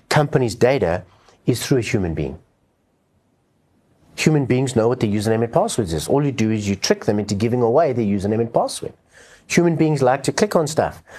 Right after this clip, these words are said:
So you send them something that's appealing via email to click on, so that they can download a piece of virus that'll capture all your username and passwords as you type them in. This is what social engineering is, literally translated. I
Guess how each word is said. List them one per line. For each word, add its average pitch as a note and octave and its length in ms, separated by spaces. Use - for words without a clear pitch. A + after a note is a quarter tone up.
So - 140
you C3+ 120
send F3 340
them C#3+ 120
something B2+ 380
that's A#2 180
appealing D3+ 400
via G#2 200
email A#2+ 280
to B2+ 100
click - 240
on, D2+ 160
so - 160
that A#2 160
they G#2+ 120
can A2 200
download A#2 480
a G#2 40
piece - 280
of G#2+ 80
virus B2 420
that'll G2+ 260
capture E3 320
all A#2+ 180
your A#2 80
username G#2 420
and G#2 120
passwords G#2 360
as F2 180
you F#2+ 60
type - 280
them F#2 140
in. C3+ 240
This C3 200
is D3 100
what B2+ 160
social A2 400
engineering E2+ 560
is, C#2+ 320
literally C3 440
translated. F#2+ 680
I A#2 140